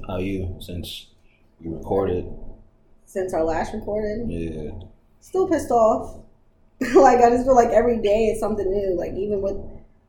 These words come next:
Speaker 2: everything going on, you still seeing racist videos pop up. You still see people dying. You still seeing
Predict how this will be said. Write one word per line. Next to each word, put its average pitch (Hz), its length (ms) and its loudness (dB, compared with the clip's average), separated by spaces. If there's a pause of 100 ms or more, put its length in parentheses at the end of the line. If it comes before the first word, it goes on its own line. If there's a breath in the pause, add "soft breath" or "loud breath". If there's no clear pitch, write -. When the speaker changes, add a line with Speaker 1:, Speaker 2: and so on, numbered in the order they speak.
(440)
Speaker 2:
everything 185 400 -2
going 175 300 2
on, 175 340 2
you 180 60 -6
still 185 440 0
seeing 175 680 -2
racist 170 420 -4
videos 170 360 -2
pop 160 240 -6
up. 160 300 0
You 147 80 -8
still 175 260 0
see 175 160 -6
people 170 320 -8
dying. 165 460 -4
You 160 80 -4
still - 420 -6
seeing 175 580 -2